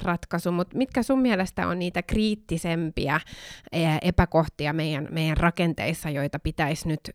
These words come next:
nyt niin kuin ratkaista, ja, ja ootko sä niin kuin sitä mieltä, että, että niiden aika on nyt, vai, vai voidaanko niitä siirtää,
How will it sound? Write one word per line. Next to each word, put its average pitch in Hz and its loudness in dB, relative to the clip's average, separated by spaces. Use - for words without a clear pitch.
nyt 165 -4
niin 160 -4
kuin 185 0
ratkaista, 202 4
ja, 175 2
ja 170 -2
ootko 185 2
sä 208 -2
niin 208 0
kuin 196 -4
sitä 196 0
mieltä, 160 0
että, - -2
että 180 -2
niiden 185 6
aika 175 4
on 147 2
nyt, 240 4
vai, 151 4
vai 160 0
voidaanko 208 6
niitä 170 2
siirtää, 170 2